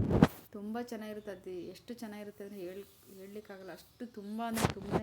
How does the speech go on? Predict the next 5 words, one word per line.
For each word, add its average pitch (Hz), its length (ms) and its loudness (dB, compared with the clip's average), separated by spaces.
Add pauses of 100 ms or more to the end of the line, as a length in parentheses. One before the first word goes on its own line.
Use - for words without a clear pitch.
(100)
ಚೆನ್ನಾಗಿರುತ್ತೆ. - 520 6 (800)
ಸ್ವೀಟು, 220 380 -8 (160)
ಖಾರ 196 240 -12 (840)
ಎಲ್ಲ 202 160 -10 (140)
ಮಿಕ್ಸ್ - 240 -18